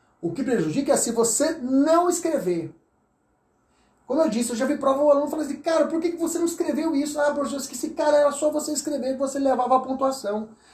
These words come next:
Se você não escreve, você perde a oportunidade de ser aprovado.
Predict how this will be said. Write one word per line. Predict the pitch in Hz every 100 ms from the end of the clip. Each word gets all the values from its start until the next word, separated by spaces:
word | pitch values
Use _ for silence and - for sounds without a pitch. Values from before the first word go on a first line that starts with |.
| -
Se | -
você | 269 311 311 294
não | 247 240 370
escreve, | 415 - 262 285 311 226
você | 226 226 240
perde | 226 - 220 220 214 180 160 - -
a | 160
oportunidade | 147 156 165 156 139 139
de |
ser | 143
aprovado. | 135 135 -